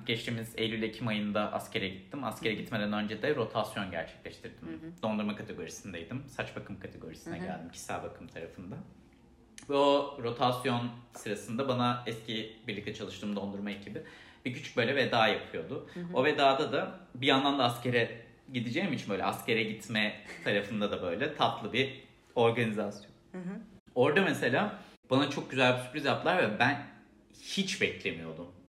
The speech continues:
Speaker 1: Bir de insanlara yansıttığım, yani yansıttığım dediğim yine benim ama insanların ben, bana bakınca gördüğü şeyi söyleyeyim sana. Arayıp benim için herkesten, birlikte çalıştığım bütün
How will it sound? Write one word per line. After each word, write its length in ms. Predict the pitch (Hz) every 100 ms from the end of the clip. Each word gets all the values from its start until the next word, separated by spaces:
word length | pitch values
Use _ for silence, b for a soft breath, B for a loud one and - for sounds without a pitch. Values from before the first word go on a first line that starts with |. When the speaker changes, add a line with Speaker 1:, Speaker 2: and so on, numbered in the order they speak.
| -
Speaker 1:
Bir 40 |
de 60 | 170
insanlara 420 | 160 156 147 147
yansıttığım, 720 | 151 127 127 - - 143 165 - - - _ _ -
yani 240 | 104 101
yansıttığım 480 | 113 120 - 135 131
dediğim 240 | 120 139
yine 300 | 110 123 117
benim 260 | 123 131 123
ama 220 | 175 139
insanların 540 | 101 113 131 135 135
ben, 280 | 120 120 117 -
bana 200 | 113 135
bakınca 300 | 120 135 113
gördüğü 340 | 110 104 120
şeyi 440 | 127 107 107 104 -
söyleyeyim 420 | - 87 82 82 -
sana. 120 | 117 151 B B B B _ -
Arayıp 340 | 151 175 165 165
benim 140 | 160
için 460 | 160 165 160 131 - -
herkesten, 640 | 143 160 160 104 104 113 -
birlikte 240 | 123 123 127
çalıştığım 380 | 123 123 117
bütün 300 | 113 - 127